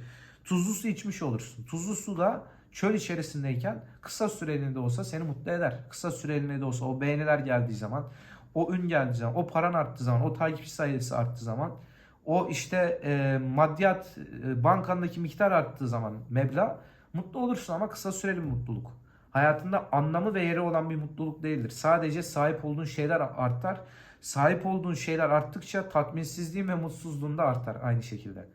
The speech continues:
Çünkü daha fazlası olması lazım ki tatmin olasın. Tatmin sistemimiz böyle çalışıyor. Yani. O zaman ne yapacağız?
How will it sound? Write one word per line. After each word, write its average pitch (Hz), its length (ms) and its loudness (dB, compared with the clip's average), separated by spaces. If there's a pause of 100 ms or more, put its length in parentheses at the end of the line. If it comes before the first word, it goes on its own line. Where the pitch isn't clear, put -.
(120)
Çünkü 139 380 -4
daha 160 180 10
fazlası 160 480 0
olması 156 400 -2
lazım 165 300 2
ki 202 260 -8 (240)
tatmin 160 320 0
olasın. - 500 -4
Tatmin 131 320 0
sistemimiz 170 600 -6
böyle 113 180 0
çalışıyor. - 480 -10 (180)
Yani. 110 240 -2 (2250)
O 123 80 0
zaman 170 420 2
ne 156 60 2
yapacağız? - 560 0